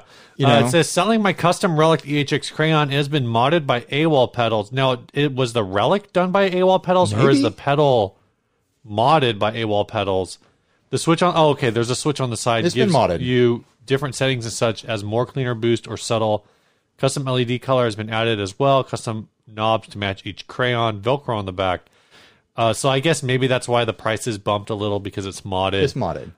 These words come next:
Speaker 2: Um,
Speaker 1: it's not bumped for the Relic, I don't think, at all. 'Cause
Speaker 2: but,
Speaker 1: this was,
Speaker 2: uh,
Speaker 1: this was attacked with a belt sander
Speaker 2: Right.
Speaker 1: or, or an orbital sander or something
Speaker 2: Yeah.
Speaker 1: like that. Um,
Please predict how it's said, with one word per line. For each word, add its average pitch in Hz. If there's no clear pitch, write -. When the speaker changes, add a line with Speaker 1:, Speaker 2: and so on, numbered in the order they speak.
Speaker 2:
Um, 196
Speaker 1:
it's 190
not 202
bumped 143
for 131
the 110
Relic, 87
I 104
don't 78
think, 64
at -
all. 85
'Cause 156
Speaker 2:
but, -
Speaker 1:
this 220
was, 165
Speaker 2:
uh, -
Speaker 1:
this 208
was 185
attacked 135
with 113
a 101
belt 104
sander 92
Speaker 2:
Right. 110
Speaker 1:
or, 90
or 98
an 98
orbital 95
sander 92
or -
something -
Speaker 2:
Yeah. 87
Speaker 1:
like 85
that. -
Um, 110